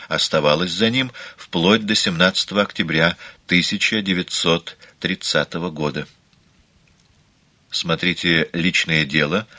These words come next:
Александра Николаевича Бенуа в архиве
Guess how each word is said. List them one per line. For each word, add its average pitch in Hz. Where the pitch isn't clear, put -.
Александра 101
Николаевича 95
Бенуа 85
в 71
архиве 104